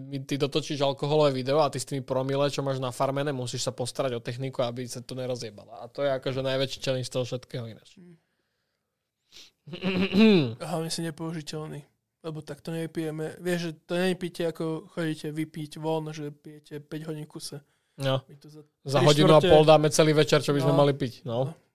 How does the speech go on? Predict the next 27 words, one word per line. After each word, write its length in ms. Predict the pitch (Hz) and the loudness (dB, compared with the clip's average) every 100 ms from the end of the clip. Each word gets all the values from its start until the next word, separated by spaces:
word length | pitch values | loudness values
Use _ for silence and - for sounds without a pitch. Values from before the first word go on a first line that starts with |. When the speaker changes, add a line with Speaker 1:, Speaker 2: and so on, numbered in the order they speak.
| _ | _
Speaker 2:
Čiže 180 | _ 151 | _ -20
to 100 | 147 | -10
je, 140 | 156 151 151 | -8 -6 -8
to 120 | 156 | -12
je 100 | 151 151 | -16 -12
zloba, 340 | 151 147 147 | -8 -6 -6
no. 180 | 131 135 147 _ _ | -8 -12 -16 _ _
Speaker 1:
To 140 | - 120 | -10 -6
je 40 | |
veľká 280 | 113 117 123 | -6 -4 -4
zloba. 300 | 123 117 107 127 | -4 -6 -8 -10
Nepite 340 | 131 139 135 | -8 -6 -6
alkohol. 540 | 127 120 - 127 110 104 _ _ | -6 -8 -8 -8 -10 -14 _ _
Jebte 300 | 139 127 - | -12 -12 -6
na 80 | - | -4
Speaker 2:
A 100 | 170 | -2
Speaker 1:
to. 100 | 156 | -4
Speaker 2:
je, 400 | 160 170 175 175 - | -8 -8 -6 -8 -12
je 160 | 165 180 170 | -12 -10 -10
akože 320 | 165 165 170 170 | -12 -14 -12 -10
na 120 | 165 | -10
tých 180 | 170 165 | -10 -10
videách 320 | 160 170 160 | -10 -10 -12
vidno, 240 | 156 160 | -14 -16
že 160 | 156 156 151 156 _ | -20 -20 -20 -20 _
haha, 380 | 175 170 165 160 | -16 -14 -12 -14
všetko 420 | 160 170 _ 170 | -16 -20 _ -20